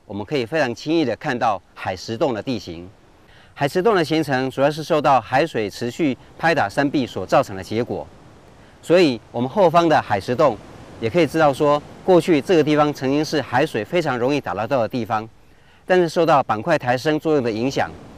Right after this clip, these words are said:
这个海蚀洞已经距离海岸有相当的一段距离了。除了海蚀洞之外，我们在这片片麻岩的山壁上面可以看到一道道白色的矿物，这是石英脉。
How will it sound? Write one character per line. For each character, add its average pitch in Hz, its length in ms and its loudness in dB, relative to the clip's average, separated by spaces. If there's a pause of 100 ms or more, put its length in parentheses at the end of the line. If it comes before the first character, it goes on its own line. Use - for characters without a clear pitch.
(520)
这 233 120 6
个 180 80 4
海 127 180 2
蚀 139 140 0
洞 160 260 4
已 117 80 -6
经 160 160 2
距 180 140 2
离 139 80 4
海 110 220 0
岸 143 300 4
有 101 200 -4
相 139 220 0
当 135 120 0
的 131 80 -4
一 107 80 -8
段 120 220 0
距 110 220 -8
离 80 140 -12
了。 85 140 -10 (1080)
除 160 120 2
了 190 80 6
海 120 160 0
蚀 135 160 -4
洞 151 180 2
之 156 100 -4
外， 139 160 4
我 - 40 -4
们 104 160 -8
在 139 160 2
这 135 160 -2
片 139 180 -2
片 170 160 0
麻 127 140 2
岩 107 140 -4
的 113 80 -4
山 139 180 -2
壁 131 120 -2
上 123 180 -4
面 113 220 -4 (200)
可 143 80 -2
以 131 80 2
看 147 180 -4
到 127 120 0
一 113 80 -6
道 139 160 4
道 120 140 2
白 120 260 0
色 156 280 4
的 101 200 -2 (160)
矿 135 200 2
物， 117 160 -2 (360)
这 160 140 2
是 143 100 -2
石 110 200 -6
英 117 140 -2
脉。 123 220 0